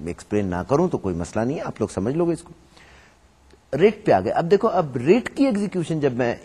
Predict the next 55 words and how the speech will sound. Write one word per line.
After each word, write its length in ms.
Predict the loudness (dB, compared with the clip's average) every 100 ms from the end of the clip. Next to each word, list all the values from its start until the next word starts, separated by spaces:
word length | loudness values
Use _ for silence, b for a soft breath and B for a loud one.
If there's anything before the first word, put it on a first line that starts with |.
| -10 0
کروں 280 | 2 2
گا، 180 | 2 2
ریٹ 220 | 0 -4
کی 120 | -2 -2
انسٹرکشن 440 | -2 -8 -6 -2
جب 120 | 0
میں 100 | 0
ایگزیکیوٹ 400 | -4 -6 -6 -4
کروں 220 | -2 0
گا 60 | 0
تو 200 | 0 -4
کیا 180 | -6 -12
ہوگا؟ 180 | -14 _ _ _ _ _ _ _ _
ٹھیک 140 | -20
ہے، 300 | -20 _ 2
جیسے 240 | 4 4 4
ہی 40 |
میں 140 | 2
نے 120 | 2 0
ریٹ 200 | -4 -4
کیا، 240 | -4 -4 -6 b b b
وہ 420 | -2 6 8 8 6 -4 -20 -20 _ -4
اوپر 300 | 0 2 4
تو 120 | 6
وہ 100 | 6
ریٹ 220 | 4 0 -4
تمہیں 200 | 0 0
دکھا 280 | 4 6 6
رہا 60 |
ہے، 60 | 4
لیکن 220 | 0 0 2
وہ، 200 | 4 4 -2
وہ 400 | -4 -2 2 2 0 -10
فریشلی 460 | -4 0 2 2 2
ایگزیکیوٹیڈ 540 | 2 0 -2 -2 -2
انسٹرکشن 520 | -2 -4 -6 -6 -8
ہے۔ 60 | -6
وہ 140 | -2 0
تھوڑا 240 | 2 2
سا 100 | 0
تم 200 | -2 -2
لوگ 160 | 0 0
ابھی 180 | 0 0
تک، 260 | -2 -4
اتنا 320 | -6 -2 0
تو 120 | 0 -2
تم 180 | -2
لوگوں 140 | 0 0
کو 80 | 0
ڈیبگر 360 | 0 0 0
معلوم 360 | 0 0 0 -2
ہو 120 | 0
ہی 140 | 2
گیا 140 | 4 2
ہوگا 160 | 0